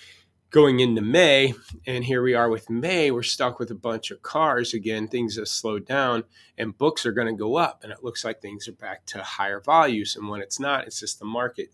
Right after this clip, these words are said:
has slowed down, and it was looking back at February and March and April.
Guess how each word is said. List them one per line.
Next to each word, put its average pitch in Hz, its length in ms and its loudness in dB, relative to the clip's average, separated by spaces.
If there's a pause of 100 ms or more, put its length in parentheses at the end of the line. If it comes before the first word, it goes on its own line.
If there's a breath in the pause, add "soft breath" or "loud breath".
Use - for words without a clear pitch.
has 101 160 -10
slowed 98 360 -8
down, 127 260 0 (340 loud breath)
and 107 160 -2
it 104 80 -2
was 117 160 -2
looking 110 300 0
back 107 340 0
at - 120 -4
February 98 460 -4
and 95 80 -8
March 110 440 0 (800 loud breath)
and 101 160 -2
April. 127 400 2